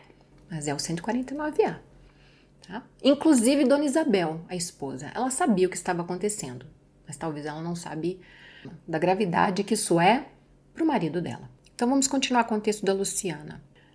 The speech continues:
Ela me dizia que ainda tinha tempo pra voltar pro meu país com meu filho.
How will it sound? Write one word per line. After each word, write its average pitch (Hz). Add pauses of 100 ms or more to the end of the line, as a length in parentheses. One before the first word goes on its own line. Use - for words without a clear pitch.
Ela 226
me 233
dizia 220
que 226
ainda 311 (180)
tinha 247
tempo 208
pra 202
voltar 196 (480)
pro 196
meu 190
país 180
com -
meu 180
filho. 170